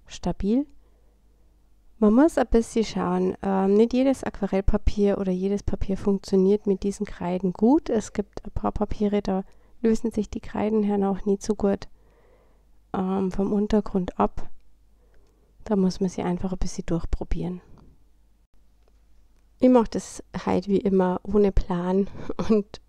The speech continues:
mal ganz intuitiv. Ich hab mir diesmal nicht einmal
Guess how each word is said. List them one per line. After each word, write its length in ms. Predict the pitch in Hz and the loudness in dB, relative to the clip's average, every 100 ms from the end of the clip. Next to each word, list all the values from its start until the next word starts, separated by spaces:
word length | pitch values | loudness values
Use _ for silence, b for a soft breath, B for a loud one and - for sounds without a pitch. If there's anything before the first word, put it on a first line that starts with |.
| _ | _
mal 360 | - 190 175 185 | -2 0 2 0
ganz 300 | 196 196 202 | 0 0 0
intuitiv. 680 | 220 202 202 196 - 220 - | -2 0 -2 -2 -4 -4 0
Ich 100 | 202 | 0
hab 140 | 196 | 2
mir 100 | 190 | 0
diesmal 340 | 202 202 202 | 0 0 0
nicht 140 | 190 196 | 2 2
einmal 280 | 196 185 | 2 0